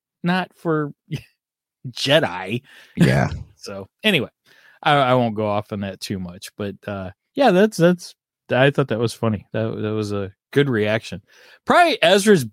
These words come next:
Speaker 1: best reaction since he's came back, honestly. That, yeah.
Speaker 2: Yeah. Yeah. Yeah.
Speaker 1: <laughs>
Speaker 2: Yes. So let me,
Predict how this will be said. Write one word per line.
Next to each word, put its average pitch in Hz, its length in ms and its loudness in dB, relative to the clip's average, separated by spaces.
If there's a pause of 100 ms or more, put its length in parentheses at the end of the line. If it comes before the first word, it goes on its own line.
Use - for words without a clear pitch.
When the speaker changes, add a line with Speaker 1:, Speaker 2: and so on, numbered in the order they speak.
Speaker 1:
best 147 380 4
reaction 127 680 2
since 120 260 -8
he's 107 180 -6
came 104 240 -6
back, 90 300 -8
honestly. 92 500 -10 (960)
That, 95 200 -6 (440)
yeah. - 140 -10 (440)
Speaker 2:
Yeah. 104 260 6 (500)
Yeah. 90 340 0 (480)
Yeah. - 160 -4 (240)
Speaker 1:
<laughs> - 920 -14
Speaker 2:
Yes. - 520 -6 (380)
So - 260 2 (440)
let 175 100 4
me, 180 60 -10